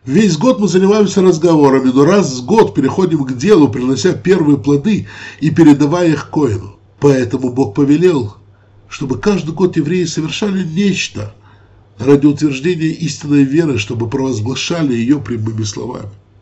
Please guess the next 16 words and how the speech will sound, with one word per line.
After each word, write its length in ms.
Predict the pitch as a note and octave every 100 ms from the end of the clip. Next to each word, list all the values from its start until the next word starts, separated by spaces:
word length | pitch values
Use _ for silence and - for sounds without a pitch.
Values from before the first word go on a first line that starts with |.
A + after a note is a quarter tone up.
| _ _ -
В 80 | C3+
нашей 240 | G#3 A#3
повседневной 560 | D#3+ - D3 F3+ D3+ C3
жизни 280 | G3+ D#3
всегда 320 | - D#3+ D#3+ A#3
стоит 340 | - C3 G#2
помнить, 560 | G3 F#3+ G2 G2+ - - _ _ - _ _
что 500 | - - C#3+ C#3 - _
словесного 880 | - - D3 C3+ G#3 A#3 - C#3+ B2
выражения 600 | A2+ A#2 A2+ B2 A#2 A2
благодарности 1080 | G2+ A2 G#2 A2+ A#2 G#2+ G#2 G2+ - - - _ _ _ _ _ _ _
или 480 | - B2+ A#2+ A2 - _ _ _ _ _ -
ощущения 880 | B2+ G#2 - G#2 - D3+ A#2 G#2+ G2
в 80 |
сердце 640 | - - F#3+ G3+ - - - - _ _ -
мало. 400 | D3+ D#3+ A2 -